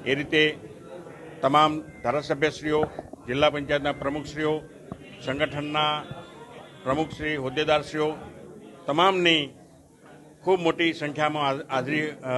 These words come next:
હોઈ આ કાર્યાલયનું ઉદ્ઘાટન કરવામાં આવ્યું. આવનારી આ ચૂંટણીની અંદર જે મોદી સાહેબ અને અમારા પાર્ટી પ્રમુખ સી આર પાટીલ સાહેબે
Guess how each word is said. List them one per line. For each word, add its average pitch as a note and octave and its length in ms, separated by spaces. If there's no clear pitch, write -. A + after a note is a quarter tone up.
હોઈ C#3+ 320
આ C#3+ 80
કાર્યાલયનું C#3+ 560
ઉદ્ઘાટન C3+ 340
કરવામાં D3 380
આવ્યું. D3+ 420
આવનારી E3+ 360
આ E3 80
ચૂંટણીની E3 480
અંદર D#3+ 320
જે D#3 100
મોદી D#3 280
સાહેબ E3+ 340
અને D#3 420
અમારા D3+ 500
પાર્ટી C#3 220
પ્રમુખ D#3+ 260
સી D#3+ 120
આર D#3 80
પાટીલ D3+ 360
સાહેબે D3+ 480